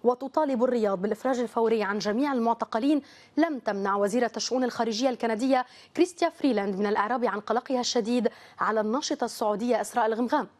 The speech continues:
صحيفة جلوب أند ميل الكندية قالت إن مكتب فريلاند وبعد سؤال الخارجية عن قضية الغمغام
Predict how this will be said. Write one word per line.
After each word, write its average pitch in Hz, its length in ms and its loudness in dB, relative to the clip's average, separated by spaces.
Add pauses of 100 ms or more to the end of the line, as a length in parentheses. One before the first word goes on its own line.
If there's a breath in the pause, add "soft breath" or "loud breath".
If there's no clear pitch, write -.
(380 loud breath)
صحيفة 392 400 -2
جلوب 254 380 0
أند 240 180 0
ميل 262 180 2
الكندية 226 520 0
قالت 220 500 -2
إن 208 180 0
مكتب 233 300 -2
فريلاند 254 480 2 (320 loud breath)
وبعد 247 380 0
سؤال 277 340 0
الخارجية 220 540 -2
عن 185 140 0
قضية 226 360 0
الغمغام 226 520 0